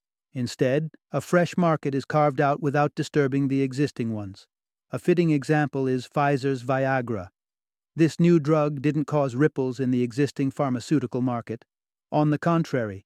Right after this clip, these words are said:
it pioneered a completely new market by addressing an unmet need among men: erectile dysfunction. Lastly,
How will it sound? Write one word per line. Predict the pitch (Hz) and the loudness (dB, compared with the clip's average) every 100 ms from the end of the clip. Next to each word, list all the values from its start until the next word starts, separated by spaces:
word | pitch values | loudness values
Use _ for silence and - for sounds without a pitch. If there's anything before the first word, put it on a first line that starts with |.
| - | -6
it | 143 - | -6 -2
pioneered | 151 170 160 160 151 | 2 2 4 4 2
a | 139 | 0
completely | 131 - 160 151 160 | -4 0 -2 0 0
new | 151 151 | 2 2
market | 143 143 - 143 | 2 -2 -4 -6
by | 127 127 | -4 -4
addressing | 123 143 135 143 131 | -2 -2 0 -2 -2
an | 120 | -2
unmet | 147 156 151 143 143 | 0 0 2 0 -2
need | 131 135 131 127 | 0 2 2 2
among | 120 123 123 | 0 0 0
men: | 127 110 101 - _ _ _ _ _ _ - | 0 -2 -8 -14 _ _ _ _ _ _ 0
erectile | 139 160 - 147 143 143 - | 0 0 0 0 0 -4 -4
dysfunction. | 139 - - 123 - 98 95 _ _ _ _ _ _ _ _ _ _ - | -4 -4 -4 -4 -6 -12 -14 _ _ _ _ _ _ _ _ _ _ -4
Lastly, | 156 175 - 139 143 | 0 0 0 -4 -4